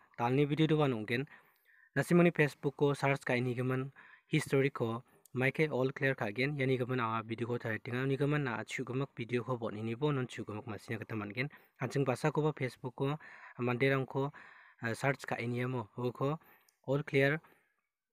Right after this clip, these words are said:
ba delete ka na, maikhe mana, yani gaman video ko nga thai tinga, hai anjing maikhe, eh, all clear khagen ba delete khagen, jol jol yang skanas khang kapas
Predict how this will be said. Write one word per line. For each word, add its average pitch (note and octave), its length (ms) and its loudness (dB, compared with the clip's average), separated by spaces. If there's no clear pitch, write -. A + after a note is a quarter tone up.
ba D3+ 200 6
delete C3+ 360 2
ka A#2+ 180 -2
na, B2 240 -2
maikhe C3 480 -2
mana, A#2+ 340 -4
yani B2 320 0
gaman B2 300 -4
video A#2+ 220 -4
ko A#2+ 180 -4
nga A#2 80 0
thai G#2+ 320 -4
tinga, B2 360 -4
hai C3+ 120 0
anjing B2 320 -2
maikhe, C3 380 -2
eh, A2 200 -4
all B2+ 160 -2
clear B2+ 280 -4
khagen B2+ 440 -4
ba A#2 160 -2
delete A2 300 -8
khagen, B2+ 400 -4
jol A2+ 160 -4
jol A#2 160 -4
yang A2+ 160 -4
skanas B2+ 320 -4
khang C#3 220 -2
kapas C3 320 -4